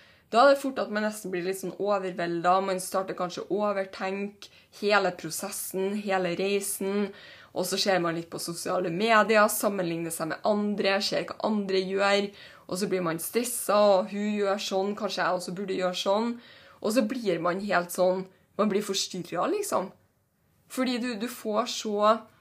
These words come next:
og, og det er jo det, altså, jeg elsker sosiale medier. Eh, det er så utrolig. Altså, bruker du sosiale medier riktig, bruker du sosiale medier på en sunn måte, så er, sånn som jeg ser det, så er sosiale medier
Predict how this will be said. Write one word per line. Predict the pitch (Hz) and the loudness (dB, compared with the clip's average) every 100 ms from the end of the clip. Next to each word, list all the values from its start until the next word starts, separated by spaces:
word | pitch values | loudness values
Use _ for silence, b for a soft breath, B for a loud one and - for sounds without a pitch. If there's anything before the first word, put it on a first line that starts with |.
| b | b
og, | - 208 | -2 6
og | - 220 | 6 6
det | 247 | 4
er | 220 | 2
jo | 180 | 0
det, | 202 202 | 2 4
altså, | 202 196 202 220 185 | 4 4 2 4 8
jeg | 202 208 214 - - 214 | 8 6 2 -8 0 0
elsker | 220 214 - - 175 | 0 -4 -4 -2 -2
sosiale | 196 202 196 180 175 | -4 0 0 2 0
medier. | 165 185 233 285 - _ _ _ _ _ _ - - | 0 4 4 4 -10 _ _ _ _ _ _ -20 -8
Eh, | 175 175 175 | -2 -2 0
det | 180 185 | 0 2
er | 180 185 | 2 2
så | 190 190 | 0 0
utrolig. | - 180 170 175 | -4 -6 0 0
Altså, | 208 214 | 2 0
bruker | 185 226 262 277 - 180 | 0 0 2 2 2 -2
du | |
sosiale | 185 226 240 220 214 | -2 -2 2 2 2
medier | 208 185 185 | 0 2 0
riktig, | 233 - - 247 B B B B | 0 -6 -4 -4 B B B B
bruker | 190 220 233 233 175 180 | -2 2 2 0 0 0
du | |
sosiale | 180 202 202 190 202 | -2 -2 2 2 2
medier | 196 170 165 | 0 2 0
på | 165 190 | 0 -4
en | |
sunn | 190 - 208 196 202 | -2 -4 -4 -4 -2
måte, | 208 202 - 285 - B B B B B | -2 -2 2 2 2 B B B B B
så | - - 226 | -4 2 4
er, | 220 214 214 | 6 4 4
sånn | 220 | -2
som | 214 202 | 0 -2
jeg | 233 311 | 0 0
ser | 247 | 2
det, | 233 | 2
så | - | 0
er | - 175 180 | 0 -2 -2
sosiale | 190 - 175 170 | -6 0 0 0
medier | 170 165 175 | -2 -2 -2